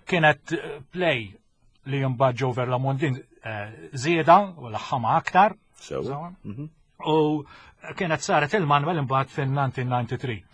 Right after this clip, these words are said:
Speaker 2: Mm.
Speaker 1: Eh, u jien kont għamilt l-istess parti, jiġifieri. Mbagħad, però mbagħad zi-, żdiedu l-atturi, kien hemm bħal John Soda, Manuel Kauki,
Speaker 2: Mhm, mhm,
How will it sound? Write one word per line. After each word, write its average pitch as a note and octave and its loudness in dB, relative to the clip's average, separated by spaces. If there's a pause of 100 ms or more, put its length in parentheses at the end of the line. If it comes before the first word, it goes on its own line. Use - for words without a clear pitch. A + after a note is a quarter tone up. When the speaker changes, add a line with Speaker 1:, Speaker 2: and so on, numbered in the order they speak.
Speaker 2:
Mm. E2+ -10 (480)
Speaker 1:
Eh, G#2+ -12
u B2+ -8
jien D3 -4
kont C3 0
għamilt B2+ 2
l-istess - -8
parti, A2 -8
jiġifieri. F#2+ -12
Mbagħad, B2 -4
però D3 0
mbagħad C#3 -4
zi-, C3+ -8
żdiedu A2 -6
l-atturi, B2+ -6
kien A2 -8
hemm G#2+ -6
bħal A2+ -10
John G#2 -10
Soda, G#2+ -6
Manuel G2+ -10
Kauki, G2+ -8
Speaker 2:
Mhm, E2+ -6
mhm, C#2+ -14